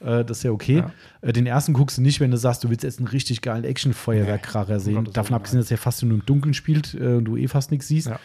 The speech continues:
Speaker 2: ich hab deswegen immer Licht ausgemacht.
Speaker 1: Ja, ja, musste. Das kann, das,
Speaker 2: Ja.
Speaker 1: das hieß ja gar nichts mehr.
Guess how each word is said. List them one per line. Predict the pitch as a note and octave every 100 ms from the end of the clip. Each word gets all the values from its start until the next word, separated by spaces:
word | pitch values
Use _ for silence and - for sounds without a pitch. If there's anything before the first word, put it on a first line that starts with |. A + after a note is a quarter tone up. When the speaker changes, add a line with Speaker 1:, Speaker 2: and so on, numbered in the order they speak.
| -
Speaker 2:
ich | C3+
hab | -
deswegen | A#2+ C3
immer | C3+ B2+
Licht | C#3 -
ausgemacht. | A#2+ - B2 -
Speaker 1:
Ja, | C3+ B2 A2
ja, | A#2
musste. | C#3 F3+ B2
Das | G#2 G#2 -
kann, | - A#2
das, | A#2
Speaker 2:
Ja. | A2+
Speaker 1:
das | -
hieß | C#3+
ja | C3
gar | B2 D3+
nichts | C3+
mehr. | G#2+